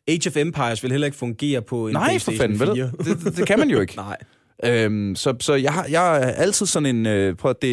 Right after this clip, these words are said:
Speaker 2: øh, det rigtige værktøj til den rigtige opgave.
Speaker 1: Ja, helt sikkert. Men der var det også bare igen sådan noget, der, der kunne du unlock, vil du have et federe våben, der faktisk gør, at du får nogle gode kills og bliver en af de bedste per map og sådan noget. Jeg vil gerne, okay,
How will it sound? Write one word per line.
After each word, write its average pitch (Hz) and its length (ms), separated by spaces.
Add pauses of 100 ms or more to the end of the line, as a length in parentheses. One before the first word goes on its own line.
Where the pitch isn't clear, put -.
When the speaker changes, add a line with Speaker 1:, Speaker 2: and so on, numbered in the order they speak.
(100)
Speaker 2:
øh, 98 420
det 123 100
rigtige 135 240
værktøj 113 300
til - 140
den 98 80
rigtige 98 280
opgave. 82 420
Speaker 1:
Ja, 123 140
helt 123 220
sikkert. 120 500
Men 143 120
der 165 60
var 170 120
det 156 100
også 151 200
bare 147 160
igen 139 360
sådan 139 160
noget, 135 120
der, 131 80
der 139 160
kunne 143 120
du 143 60
unlock, 131 420
vil 123 60
du 131 60
have 131 80
et - 80
federe 139 340
våben, 127 280
der 120 60
faktisk 123 300
gør, 120 120
at 120 100
du 123 60
får 127 200
nogle 120 160
gode 131 280
kills 139 460
og 120 60
bliver 120 120
en 120 80
af 123 80
de 117 60
bedste 127 360
per 120 160 (100)
map 117 260
og - 140
sådan 123 100
noget. 110 180 (440)
Jeg 170 140
vil 190 160
gerne, 143 220
okay, 127 360